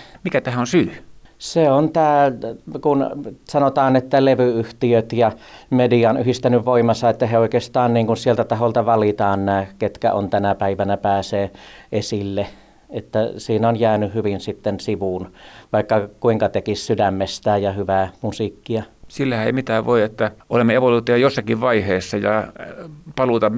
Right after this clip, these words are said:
Speaker 1: menneisyyteen kaiketi ei ole, vai onko?
Speaker 2: En usko näin.
Speaker 1: Sinä ajattelet toisinpäin, että paluuta menneisyyteen olisi tässä mielessä?
Speaker 2: Kyllä, olen tätä mieltä.
Speaker 1: No koska me ollaan siinä tilanteessa, että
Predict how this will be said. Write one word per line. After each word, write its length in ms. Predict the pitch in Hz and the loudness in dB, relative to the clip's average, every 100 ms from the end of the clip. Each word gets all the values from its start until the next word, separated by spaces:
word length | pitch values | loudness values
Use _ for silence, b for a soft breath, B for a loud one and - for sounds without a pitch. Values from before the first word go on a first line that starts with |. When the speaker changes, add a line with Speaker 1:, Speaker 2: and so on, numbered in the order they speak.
| 113 | -6
Speaker 1:
menneisyyteen 760 | 131 127 113 110 110 113 113 117 | 0 2 2 2 0 0 0 0
kaiketi 480 | 135 123 - 107 104 - | 2 0 0 -4 -4 -4
ei 240 | 135 123 - | -2 -2 0
ole, 240 | 110 - B B B | -2 -2 B B B
vai 140 | 107 - | -4 -2
onko? 320 | 82 - - - - - - | -4 -6 -16 -16 -18 -18 -4
Speaker 2:
En 320 | 135 123 120 | 0 0 0
usko 420 | 127 120 - 104 | 0 -2 -2 -2
näin. 440 | 98 92 92 107 - B B B B B - | -2 -4 0 0 -2 B B B B B -16
Speaker 1:
Sinä 200 | - 131 | -6 -2
ajattelet 320 | 123 117 113 | -2 0 0
toisinpäin, 460 | - 123 107 95 101 | 2 2 0 0 -2
että 140 | 101 | -2
paluuta 320 | - 120 113 107 | -2 0 0 0
menneisyyteen 600 | 113 110 98 104 107 123 | 0 0 -2 -4 0 2
olisi 240 | 120 80 | 0 -2
tässä 220 | - - | -10 -12
mielessä? 420 | 78 58 58 - - - - b b b | -10 -8 -10 -14 -16 -20 -20 b b b
Speaker 2:
Kyllä, 340 | 123 104 98 90 | -2 0 0 -4
olen 320 | 127 107 98 95 | -6 -4 -4 -4
tätä 300 | 95 101 98 | -6 -4 -4
mieltä. 360 | 101 104 110 - b b b b | -4 -4 -6 -10 b b b b
Speaker 1:
No 100 | 123 | -6
koska 280 | 135 127 117 | -6 -4 -2
me 120 | 107 | 0
ollaan 260 | 104 107 101 | 0 0 -2
siinä 180 | 110 | -6
tilanteessa, 640 | 107 113 101 90 95 - 90 | -4 -2 -2 -4 -6 -4 -6
että 300 | - - | -4 -6